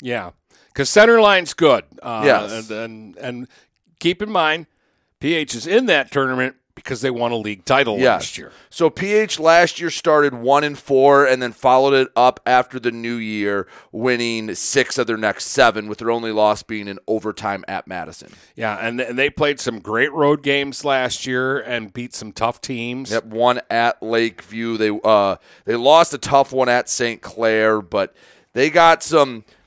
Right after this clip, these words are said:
Speaker 2: so, some big road wins. The, the, the Lakeview one was the biggest one. And when teams had to come to P H,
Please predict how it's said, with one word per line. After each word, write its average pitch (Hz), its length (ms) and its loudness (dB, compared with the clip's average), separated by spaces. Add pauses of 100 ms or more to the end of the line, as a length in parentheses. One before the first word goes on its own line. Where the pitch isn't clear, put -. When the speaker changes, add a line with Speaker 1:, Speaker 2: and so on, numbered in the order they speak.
(120)
Speaker 2:
so, 131 220 0
some 117 200 -6
big 139 320 0
road 127 360 4
wins. 113 360 -4
The, 110 100 -6
the, 123 200 -4
the 127 160 2
Lakeview 143 480 0
one 123 260 0
was 110 180 -6
the 101 100 -12
biggest 107 400 -6
one. 92 400 -8 (280)
And 120 260 -4
when 117 120 -8
teams 208 300 -6
had 196 160 8
to 151 80 -6
come 165 320 2
to 160 280 -10
P 127 380 -6
H, 113 340 0